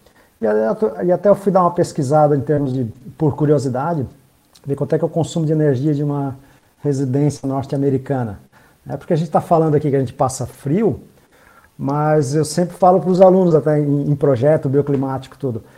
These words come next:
projetar pro nosso clima é extremamente desafiador. A gente tem climas aqui subtropicais ou temperado aqui na região sul.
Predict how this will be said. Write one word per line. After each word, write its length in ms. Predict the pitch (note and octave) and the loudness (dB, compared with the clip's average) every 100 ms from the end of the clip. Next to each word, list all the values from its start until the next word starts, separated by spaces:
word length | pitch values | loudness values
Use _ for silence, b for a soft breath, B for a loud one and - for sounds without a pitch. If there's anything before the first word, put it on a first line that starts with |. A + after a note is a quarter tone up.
| b - | b 0
projetar 500 | E3+ D#3+ F3+ F#3 G3 | 2 4 2 0 0
pro 160 | G3 | 0
nosso 320 | D#3+ C#3 - C3+ | 2 0 -2 -6
clima 560 | B2 C3+ A3+ A3 G#2+ - - - | -2 0 0 -2 -4 -10 -16 -4
é 120 | C#3 | -4
extremamente 760 | C3+ - D3 G#3 F#3 E3+ F#3 | -4 -4 -2 0 0 0 -2
desafiador. 720 | F#3 G3+ A3 B3 A3+ G3+ A#2+ - - A#2+ | -2 -2 -2 -4 2 4 2 -2 -14 -10
A 100 | A#2 | -8
gente 200 | A2+ - | -10 -6
tem 160 | C3+ | -6
climas 380 | B2+ D3+ C#3 A#2+ | -2 -2 -2 -4
aqui 200 | A#2+ B2+ | -6 -8
subtropicais 880 | - C3+ A2 - - - D3+ D3 A#2 | -6 -6 -6 -14 -20 -2 2 2 0
ou 60 | |
temperado 600 | A2 D3 C3+ B2+ C#3 C3+ | -2 -2 0 0 0 -2
aqui 120 | A2+ B2+ | -4 -6
na 80 | |
região 340 | A#2 B2 B2+ B2 | -6 -6 -4 -6
sul. 340 | - C#3 A#2 | -6 -6 -6